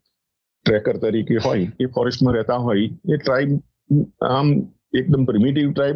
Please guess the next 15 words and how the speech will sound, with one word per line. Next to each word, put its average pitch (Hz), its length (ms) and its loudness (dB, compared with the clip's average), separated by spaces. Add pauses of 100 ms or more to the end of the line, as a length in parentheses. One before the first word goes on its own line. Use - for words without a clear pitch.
(120)
ના 180 120 0
હોય 147 180 0
પણ, 135 220 2
અ, - 160 -4 (520)
one 135 200 4
sort 131 300 0
of 117 60 -2 (100)
tribal 101 460 0 (460)
જેવા 123 260 4
જ 104 80 -4
હોય. 160 200 2 (680)
તો - 260 0
એ 151 100 4
લોકો 151 280 0
સિંહની 139 760 2